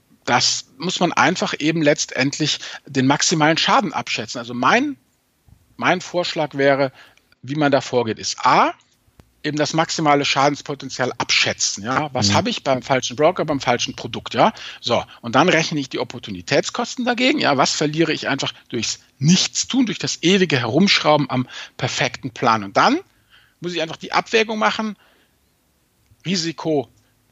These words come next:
Speaker 1: ja, etwas, äh, zu tun, sich dem Kontrollverlust auszusetzen oder eben die Opportunitätskosten. Und an dem Punkt würde ich auch noch mal ganz ehrlich empfehlen, erstmal noch einen Schritt zurückzutreten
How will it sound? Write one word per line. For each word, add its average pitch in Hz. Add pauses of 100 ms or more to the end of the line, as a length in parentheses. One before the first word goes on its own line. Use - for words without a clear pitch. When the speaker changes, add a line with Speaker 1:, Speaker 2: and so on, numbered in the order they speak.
(220)
Speaker 1:
ja, 123
etwas, 135
äh, 117
zu -
tun, 262 (140)
sich -
dem 156
Kontrollverlust 139
auszusetzen 202
oder 143
eben 135
die 131 (320)
Opportunitätskosten. -
Und 123
an 117
dem 247
Punkt - (400)
würde 170
ich -
auch 170
noch 156
mal 151
ganz 143
ehrlich 160
empfehlen, 147 (360)
erstmal 131
noch 127
einen 123
Schritt -
zurückzutreten 226